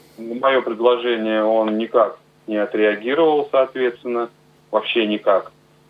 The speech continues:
То есть он мне не звонил, ничего, мы с ним не разговаривали на эту тему.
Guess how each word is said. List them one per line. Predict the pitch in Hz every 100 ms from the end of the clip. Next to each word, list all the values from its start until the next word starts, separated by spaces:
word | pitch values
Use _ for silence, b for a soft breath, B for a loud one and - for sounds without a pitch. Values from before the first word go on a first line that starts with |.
| _ _ _ 92
То | 87
есть | 82 - 98
он | 95
мне | 90 90 90 87 92 92
не | 87
звонил, | 90 90 98 143 139
ничего, | 101 90 - 104 110
мы | 98
с | -
ним | 98 98 95
не | 92
разговаривали | 87 92 90 85 80 80 - _ _ -
на | 90
эту | 87 - -
тему. | 87 80 80